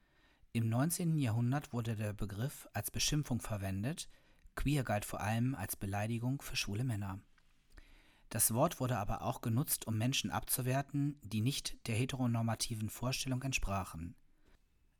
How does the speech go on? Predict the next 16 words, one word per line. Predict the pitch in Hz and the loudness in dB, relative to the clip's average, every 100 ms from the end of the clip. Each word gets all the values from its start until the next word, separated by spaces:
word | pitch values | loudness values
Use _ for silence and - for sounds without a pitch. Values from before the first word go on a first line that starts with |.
| _ - - - | _ -20 -20 -6
In | 117 117 | 0 2
den | 113 | 4
neunzehnhundertachtziger | 117 117 120 107 101 - 104 - - 135 139 143 | 4 4 4 2 2 -2 -4 0 0 2 2 2
und | 113 | 2
neunzehnhundertneunziger | 117 113 - 110 113 104 107 123 147 135 | 4 4 2 0 0 2 2 0 0 0
Jahren | 101 104 107 120 107 | 2 0 2 0 0
wurde | 113 110 | -2 -2
der | 107 | 0
Begriff | 107 98 107 - | -2 0 -2 0
umgedeutet | 139 156 117 104 101 - 151 - - | 4 6 4 2 0 0 -2 -4 0
und | 117 117 | 2 2
durch | 101 | 0
sogenanntes | 117 123 117 117 123 123 - - | 0 2 4 2 2 0 0 0
Reclaiming | 110 117 - 127 127 107 107 160 - - | 0 0 0 0 2 2 2 0 -4 -2
positiv | - 131 117 - 98 | 0 0 -2 -2 -4
besetzt. | - 85 85 - - - | -4 -4 -4 -4 -6 -8